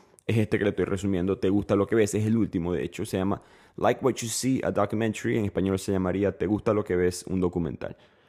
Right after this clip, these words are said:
Que trata de un mundo ficticio. Un mundo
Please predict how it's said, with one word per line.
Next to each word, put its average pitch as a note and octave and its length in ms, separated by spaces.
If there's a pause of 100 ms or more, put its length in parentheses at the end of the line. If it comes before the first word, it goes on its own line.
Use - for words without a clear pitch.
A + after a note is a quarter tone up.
(400)
Que C3+ 120
trata F#3+ 400
de D#3+ 60
un D#3 160
mundo E3+ 300
ficticio. - 640 (880)
Un C3 160
mundo E3 500